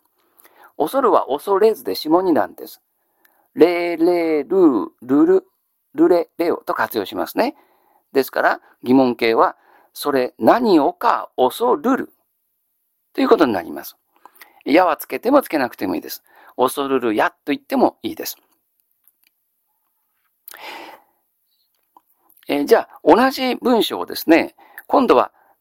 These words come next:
どうしてに変えてみましょうか。えー、そもそもあなたは一体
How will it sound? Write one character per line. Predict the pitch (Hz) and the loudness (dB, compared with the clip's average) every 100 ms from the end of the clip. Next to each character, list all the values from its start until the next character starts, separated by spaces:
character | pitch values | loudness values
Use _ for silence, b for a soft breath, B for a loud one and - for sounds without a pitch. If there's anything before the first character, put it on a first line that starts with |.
| - | -20
ど | - 196 440 | -2 4 6
う | 440 | 4
し | |
て | - | 2
に | 135 - | -8 -6
変 | 117 | -8
え | |
て | 110 | -6
み | 101 | -8
ま | |
し | 98 | -8
ょ | - | -12
う | |
か。 | - - _ _ _ _ _ _ _ _ _ _ _ | -16 -18 _ _ _ _ _ _ _ _ _ _ _
え | - 117 110 - - | -2 -2 -2 -6 -10
ー、 | - - - | -14 -20 -12
そ | - | -4
も | 269 349 | 0 0
そ | |
も | 170 139 | 4 2
あ | |
な | 190 | 2
た | - | -4
は | 135 | -6
一 | 135 | -6
体 | - 143 | -6 -6